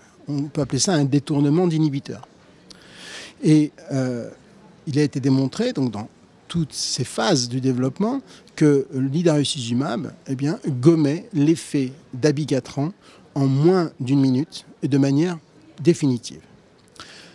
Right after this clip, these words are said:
Récemment, ont été, euh, publiées,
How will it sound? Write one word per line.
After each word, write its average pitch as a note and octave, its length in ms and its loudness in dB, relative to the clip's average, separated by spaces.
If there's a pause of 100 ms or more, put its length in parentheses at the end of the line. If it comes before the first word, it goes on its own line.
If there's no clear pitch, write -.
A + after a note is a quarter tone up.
(300)
Récemment, D#3+ 680 0 (460)
ont A#2+ 140 -8
été, C#3 560 -4
euh, A#2+ 400 -4 (760)
publiées, C#3+ 400 -2